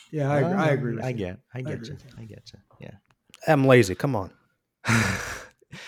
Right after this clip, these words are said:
Speaker 2: Is there any other things that we could mention about, uh, that
Speaker 1: I,
Speaker 2: might be the issue?
Speaker 1: I, I really can't think of anything. The only thing I can think of, like I said, is maybe you're trying to take off too much lumber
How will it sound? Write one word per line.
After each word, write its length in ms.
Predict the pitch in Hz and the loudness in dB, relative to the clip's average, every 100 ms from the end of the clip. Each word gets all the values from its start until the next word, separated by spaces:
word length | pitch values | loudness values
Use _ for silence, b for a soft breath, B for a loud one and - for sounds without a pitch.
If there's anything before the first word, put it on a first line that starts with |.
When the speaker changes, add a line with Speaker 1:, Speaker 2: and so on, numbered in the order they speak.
| B - | B 2
Speaker 2:
Is 140 | 151 | 4
there 140 | 185 175 | 6 6
any 220 | 190 180 | 6 4
other 300 | 180 180 175 | 4 2 0
things 400 | - 170 175 170 | 0 0 0 -2
that 100 | 151 | -2
we 140 | 151 | -4
could 160 | 151 135 | -4 -2
mention 340 | 131 143 156 | -2 -4 -4
about, 580 | 151 139 139 139 - - | -2 0 0 -2 -4 -2
uh, 360 | 143 135 123 - | -2 -2 -4 -4
that 180 | 131 | -2
Speaker 1:
I, 40 | 254 | -2
Speaker 2:
might 160 | 139 | -2
be 120 | 139 135 | -2 -4
the 160 | 135 | -2
issue? 160 | 139 262 | -2 -2
Speaker 1:
I, 220 | 240 - | -2 -2
I 120 | - 226 | -2 0
really 280 | 262 277 | 2 0
can't 320 | - 196 175 - | 0 0 0 0
think 220 | 220 196 | 0 0
of 80 | 165 | 0
anything. 420 | 156 143 165 147 | 0 -2 -2 0
The 80 | 170 | 2
only 140 | 240 | 0
thing 220 | 233 214 | -2 -4
I 240 | 160 165 165 | 0 0 0
can 200 | 156 139 | -2 -6
think 240 | 143 135 | -4 -4
of, 100 | 139 | -4
like 200 | 139 127 | -6 -6
I 100 | 123 | -8
said, 340 | 123 147 139 131 | -8 -4 -4 -4
is 220 | 135 123 | -8 -8
maybe 260 | 139 131 127 | -4 -4 -4
you're 160 | 127 - | -10 -12
trying 280 | 143 139 | -10 -8
to 60 | 120 | -8
take 260 | 131 135 127 | -10 -10 -10
off 220 | 135 - | -12 -14
too 220 | - 135 | -10 -8
much 340 | 120 117 - 127 | -6 -10 -12 -14
lumber 480 | 131 123 - - | -16 -16 -20 -20